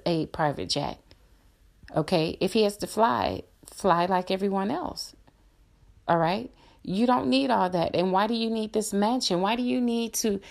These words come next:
flash all of your cars in your members' faces,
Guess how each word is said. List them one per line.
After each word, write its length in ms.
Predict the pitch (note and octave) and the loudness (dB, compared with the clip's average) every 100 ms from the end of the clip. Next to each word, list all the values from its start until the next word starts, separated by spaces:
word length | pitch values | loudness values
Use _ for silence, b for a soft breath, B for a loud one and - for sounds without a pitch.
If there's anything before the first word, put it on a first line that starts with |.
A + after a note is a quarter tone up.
| B B | B B
flash 400 | - G3+ G#3+ G#3+ | -2 0 0 0
all 280 | G#3+ A3+ B3 | 0 0 0
of 120 | A#3 | -2
your 200 | A3+ A3+ | 0 -2
cars 840 | A3 - A3+ B3 A#3+ A#3 G3+ - - B B B B - | -2 -4 -2 0 0 0 -2 -4 -12 B B B B 2
in 220 | A3 A3 | 4 4
your 240 | G#3+ G#3 | 2 2
members' 680 | F3 G3 G3+ A#3 G#3+ F#3+ - | 2 2 4 2 2 0 -4
faces, 840 | - G#3 A3+ A#3 - C3 - - | -4 0 0 -2 -4 -4 -4 -8